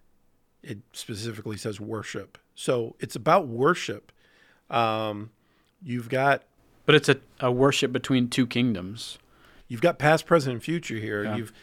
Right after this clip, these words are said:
Speaker 1: you've got verse seven, whom you should worship. Verse eight, whom man has historically worshipped.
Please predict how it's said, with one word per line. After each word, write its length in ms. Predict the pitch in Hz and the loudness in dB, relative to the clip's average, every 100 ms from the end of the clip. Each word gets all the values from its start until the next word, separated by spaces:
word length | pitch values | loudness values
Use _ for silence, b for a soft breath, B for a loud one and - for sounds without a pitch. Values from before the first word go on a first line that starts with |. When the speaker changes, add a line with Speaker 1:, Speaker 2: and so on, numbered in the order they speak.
| b | b
Speaker 1:
you've 140 | 123 131 | -4 2
got 180 | 170 | 2
verse 340 | 123 131 139 - | 2 -2 -2 -4
seven, 560 | - 170 170 135 117 | 2 4 4 2 -4
whom 280 | 120 147 139 | -2 -4 -2
you 100 | 127 | -4
should 300 | - 160 135 | -4 -4 -4
worship. 460 | 120 117 - 117 - b b - | -4 -4 -4 -6 -8 b b -4
Verse 260 | 131 139 127 | 0 0 0
eight, 460 | 147 160 151 139 | 2 2 0 -4
whom 220 | 127 131 127 | -6 -4 -2
man 260 | 139 139 | -2 -2
has 220 | 139 127 | -2 -4
historically 520 | 131 - 147 196 143 127 | -6 -6 -4 -2 -2 -4
worshipped. 480 | 117 107 120 135 | -6 -6 -8 -8